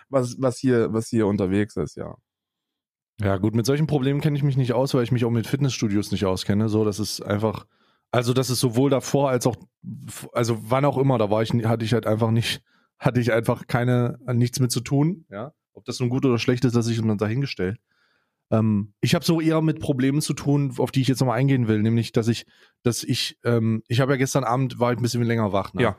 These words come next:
Speaker 2: Ich hab aktuell, ähm, hab ich ja auf Twitter schon geteilt, hab ich so ein Problem. Also ich hab ein Problem auf YouTube, nämlich mein Algorithmus. Mein Algorithmus ist, ähm, äh, irgendein YouTube-Mitarbeiter oder so hat den auf Japanisch oder auf Chinesisch umgestellt.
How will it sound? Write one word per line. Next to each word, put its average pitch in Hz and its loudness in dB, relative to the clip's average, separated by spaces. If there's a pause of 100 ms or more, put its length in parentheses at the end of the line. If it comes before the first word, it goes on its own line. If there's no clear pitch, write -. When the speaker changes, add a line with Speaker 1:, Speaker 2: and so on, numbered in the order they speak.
Speaker 2:
Ich - -8
hab - -4 (460)
aktuell, 143 2 (100)
ähm, 123 2
hab 120 2
ich - 0
ja 139 2
auf 127 -4
Twitter 147 2
schon 120 2
geteilt, 101 2
hab 110 2
ich 110 -2
so 120 0
ein 107 2
Problem. 98 0 (260)
Also - -10
ich 101 0
hab 107 2
ein 110 -2
Problem 117 2
auf 107 -2
YouTube, 123 -2
nämlich 110 -4
mein 107 -2
Algorithmus. 110 0 (760)
Mein 123 -2
Algorithmus 147 0 (160)
ist, - -2 (380)
ähm, 113 0 (220)
äh, 127 -8 (140)
irgendein 156 0
YouTube-Mitarbeiter 147 0
oder 135 4
so 139 2
hat 135 0
den 131 2
auf 117 0
Japanisch 123 0
oder 104 2
auf 104 0
Chinesisch 117 -2
umgestellt. 104 -4